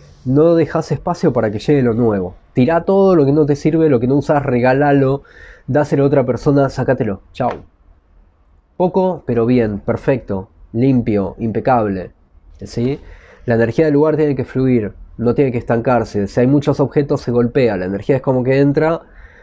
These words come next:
digamos, circula y, y si de repente hay muchos objetos, muchas cosas, mucho,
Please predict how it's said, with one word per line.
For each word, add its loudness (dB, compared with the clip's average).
digamos, 0
circula 2
y, 0
y 0
si -2
de 2
repente 2
hay 2
muchos 0
objetos, -2
muchas -2
cosas, 0
mucho, -2